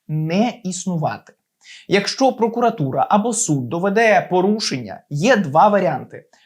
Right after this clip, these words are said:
Або будинок доведеться перебудовувати під реальні вимоги, або його просто знесуть. У таких випадках інвесторам ніхто нічого не повертає. Вони залишаються без грошей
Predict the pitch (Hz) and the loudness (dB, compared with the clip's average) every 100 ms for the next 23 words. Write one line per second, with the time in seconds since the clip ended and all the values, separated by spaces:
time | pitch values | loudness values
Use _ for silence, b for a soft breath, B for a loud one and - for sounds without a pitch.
0 | b 233 233 311 233 156 151 139 - - | b 2 4 4 4 4 2 0 -10 -8
1 | 175 202 254 254 220 180 - - 254 277 | -2 2 2 2 2 2 0 2 4 4
2 | 254 226 214 196 185 175 185 180 180 180 | 2 4 6 6 4 0 -4 -8 -2 -2
3 | 156 160 156 180 175 165 160 165 170 156 | 0 0 4 4 4 2 -6 -6 -4 -2
4 | 147 143 b b b 147 190 254 185 185 | -2 -6 b b b 0 4 4 2 0
5 | 214 220 165 143 160 147 135 - _ _ | -2 -2 -2 0 0 -2 -6 -10 _ _
6 | 160 175 269 285 240 180 151 143 180 202 | 0 0 2 0 0 4 4 4 -2 0
7 | 185 208 247 - 170 156 - - 180 240 | 2 4 2 2 2 2 -2 -4 2 2
8 | - - 214 156 - 160 214 214 226 240 | 2 4 4 4 0 0 0 2 2 2
9 | 170 170 175 202 196 190 135 110 - _ | 2 0 -2 0 0 0 -2 -2 -14 _
10 | _ 165 294 262 220 151 170 131 135 - | _ 0 2 4 2 2 2 0 -2 -10
11 | 120 233 285 254 240 220 180 180 | -2 0 2 2 2 2 -2 -6